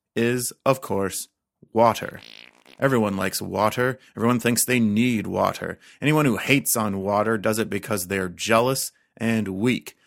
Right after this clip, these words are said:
I almost feel bad saying it, but it's no surprise to me that the common offenders of this all have aids in their names, preceded, of course, by power and gator. These fools team up with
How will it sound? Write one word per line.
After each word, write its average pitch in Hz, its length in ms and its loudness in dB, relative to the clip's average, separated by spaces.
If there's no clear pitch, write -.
I 113 80 -2
almost 123 280 2
feel 123 180 2
bad 104 320 2
saying 127 380 0
it, 131 160 -2
but 107 100 0
it's 104 160 -2
no 127 140 2
surprise 117 580 2
to - 100 -4
me 113 220 0
that 113 160 -2
the - 80 -10
common 117 380 0
offenders 107 560 -2
of 98 80 -6
this 110 180 -2
all 110 240 2
have 101 400 -4
aids 117 480 0
in 107 220 -2
their 101 140 -4
names, 92 500 -4
preceded, 101 380 -4
of 95 100 -10
course, 104 240 -6
by - 140 -12
power 98 540 -4
and 98 180 -8
gator. 107 400 -2
These 117 160 -2
fools 135 420 0
team 131 240 0
up 127 220 4
with 120 240 2